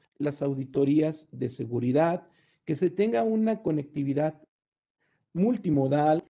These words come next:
eh, con ciclovías, este, con el transporte público, que dé equidad,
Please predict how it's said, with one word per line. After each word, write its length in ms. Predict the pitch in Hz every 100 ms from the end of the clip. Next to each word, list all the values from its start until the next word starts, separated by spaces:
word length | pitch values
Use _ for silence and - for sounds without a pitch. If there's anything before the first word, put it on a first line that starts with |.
| _ -
eh, 380 | 131 123 120 123 - _ - _
con 280 | 156 156 147
ciclovías, 1120 | 143 - 127 123 143 147 139 135 139 131 -
este, 500 | 113 113 _ 120 120
con 200 | - 160
el 100 | 139
transporte 580 | 131 123 120 131 123 123
público, 880 | 117 139 143 143 135 - 139 135 135 _ _ _ _ - - _ _ -
que 300 | 160 170 165
dé 400 | 139 143 139 -
equidad, 680 | - 123 131 120 135 143 -